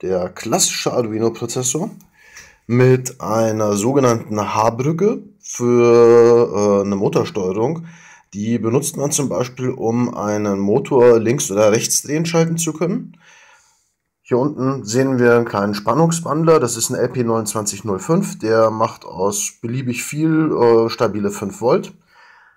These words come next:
Hier ein paar Indikator-L E Ds. Was die machen, sieht man gleich. Motörchen.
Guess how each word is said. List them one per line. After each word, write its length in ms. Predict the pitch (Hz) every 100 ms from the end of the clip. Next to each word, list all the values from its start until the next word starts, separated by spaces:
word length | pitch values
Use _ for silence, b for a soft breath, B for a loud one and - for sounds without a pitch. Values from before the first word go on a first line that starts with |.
| b _
Hier 180 | - 151
ein 100 | 147
paar 140 | 117
Indikator-L 600 | 104 107 123 - 185 147
E 80 | 147
Ds. 300 | 143 151 135
Was 120 | 123
die 80 | 113
machen, 280 | 104 101 101
sieht 180 | 117 170
man 180 | 160
gleich. 480 | 147 151 151 - - _
Motörchen. 840 | 107 107 - 131 139 190 185 185